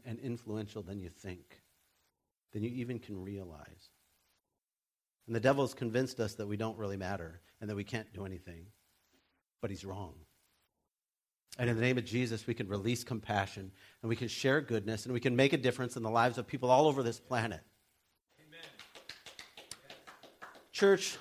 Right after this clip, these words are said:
Speaker 1: like, I would say that you are already really good. Like, I look at our church, our church is really good. Most of these proverbs, we got 'em nailed. But these proverbs have been teaching us that, that really good is really cool,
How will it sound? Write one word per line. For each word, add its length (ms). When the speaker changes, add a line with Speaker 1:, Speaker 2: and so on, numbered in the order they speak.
Speaker 1:
like, 180
I 100
would 140
say 180
that 160
you 180
are 120
already 640
really 600
good. 360
Like, 100
I 100
look 140
at 60
our 80
church, 180
our 120
church 180
is 140
really 460
good. 360
Most 280
of 20
these 140
proverbs, 440
we 80
got 200
'em 120
nailed. 340
But 100
these 180
proverbs 500
have 120
been 120
teaching 380
us 160
that, 220
that 100
really 240
good 180
is 120
really 240
cool, 520